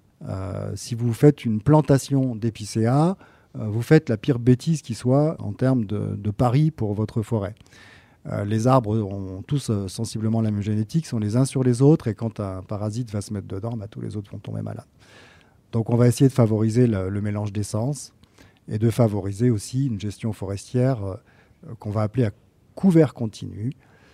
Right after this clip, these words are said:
c'est-à-dire qu'on va avoir une futaie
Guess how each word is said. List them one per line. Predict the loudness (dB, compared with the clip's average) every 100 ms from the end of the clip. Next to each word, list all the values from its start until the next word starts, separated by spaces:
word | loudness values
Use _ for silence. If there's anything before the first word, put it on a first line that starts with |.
| _ _
c'est-à-dire | -14 -8 -4 2 2 2
qu'on | -2
va | 2 4 6 6 4
avoir | 2 2 2
une | 2
futaie | 0 -4 -2 -2